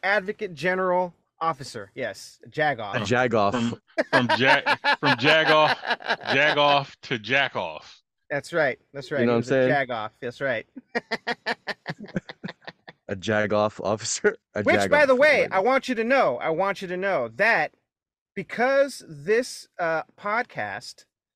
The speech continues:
Speaker 1: is, uh, broadcast on the interwebs, uh, in Florida, uh, if Ron DeSantis actually hears this, apparently there's a law where you cannot criticize him,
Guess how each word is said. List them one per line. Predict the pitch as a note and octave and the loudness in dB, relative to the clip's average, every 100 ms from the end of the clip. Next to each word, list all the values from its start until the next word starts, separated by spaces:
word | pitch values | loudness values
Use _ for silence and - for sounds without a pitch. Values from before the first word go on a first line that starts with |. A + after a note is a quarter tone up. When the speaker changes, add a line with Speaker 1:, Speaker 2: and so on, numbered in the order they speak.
| _ _ | _ _
Speaker 1:
is, | D#3+ D#3 C#3+ C#3+ | -4 -4 -2 -2
uh, | C#3 | -2
broadcast | A#2 C#3 E3+ F3 F3 A#2 A2 - | -2 -2 0 -2 -4 -4 -6 -10
on | C#3 D#3 D3+ | -8 -6 -6
the | C#3 | -8
interwebs, | D#3+ D#3+ D3+ A#2+ A2 A2 G#2+ - - - | -8 -10 -8 -6 -6 -6 -12 -20 -20 -12
uh, | A#2+ A#2 A2+ G#2+ | -8 -6 -6 -8
in | - D#3 | -6 -8
Florida, | D3+ D#3+ D3 D#3 F3+ G3+ G3 _ _ _ _ _ _ _ | -8 -4 -2 0 -2 -4 -10 _ _ _ _ _ _ _
uh, | D3 D3+ D3 C#3+ C#3 C3+ A#2 | 0 2 4 2 0 -2 -2
if | G3+ - | -4 -4
Ron | F#3 G#3 | -4 -4
DeSantis | F#3+ - G3+ G3 E3 | -4 -4 -4 -6 -10
actually | C#3+ F3+ - D#3+ | -4 -4 -4 -10
hears | C#3 - E3 F3+ G3 | -14 -12 -8 -8 -8
this, | G#3 A3+ C4 - - _ _ _ | -8 -8 -10 -18 -20 _ _ _
apparently | - D3 F3+ G#3+ A#3 | -6 -4 -4 -6 -4
there's | F#3 G3 D#3 | -2 -2 -4
a | |
law | D3+ D3 G3+ G#3 | -6 -4 -2 -2
where | D3+ | -4
you | C#3+ A#3 | -8 -12
cannot | - G#3 F3 D#3 C3 | -8 -8 -4 -6 -6
criticize | A3+ A#3+ - C3 A#2+ - | -6 -6 -4 -4 -4 -4
him, | B2 A#2+ | -6 -6